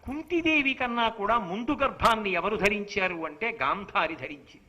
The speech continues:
కాబట్టి ఇప్పుడు గాంధారికి మనసులో ఒక గొప్ప ఊరట లభించింది. ఏమిటి? కుంతిదేవి కన్నా ముందు తనకి సంతానం కలుగుతుంది. రాజు పాండురాజు కదా, పాండురాజుకి సంతానం కలిగితే వాడే కదా మళ్ళీ యువరాజు.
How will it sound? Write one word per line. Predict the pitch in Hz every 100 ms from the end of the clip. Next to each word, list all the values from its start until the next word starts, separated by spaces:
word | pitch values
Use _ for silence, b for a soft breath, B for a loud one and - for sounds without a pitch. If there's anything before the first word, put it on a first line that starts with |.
| _ _ _ _ _ b b b b b b b -
కాబట్టి | 302 330 302
ఇప్పుడు | - 220 -
గాంధారికి | 156 269 302 269 285 277
మనసులో | 220 185 226 262 208
ఒక | 247 - 175 160
గొప్ప | 165 -
ఊరట | 233 156 147 220 254 202
లభించింది. | 165 139 160 147 - - - _ - 190
ఏమిటి? | 226 220 202 185 185 _ b b b b b -
కుంతిదేవి | 294 330 349 330 330 294
కన్నా | 277 254 277
ముందు | 269 233 277
తనకి | 247 233 226
సంతానం | 208 196 240 202 214
కలుగుతుంది. | 220 180 180 156 120 -
రాజు | 147 156 254 311
పాండురాజు | 233 240 311 294 269
కదా, | 240 226
పాండురాజుకి | 311 294 302 339 339 320
సంతానం | 277 285 302 330 311
కలిగితే | 277 302
వాడే | 311 285 320
కదా | 311 294
మళ్ళీ | 262 262
యువరాజు. | 277 269 285 269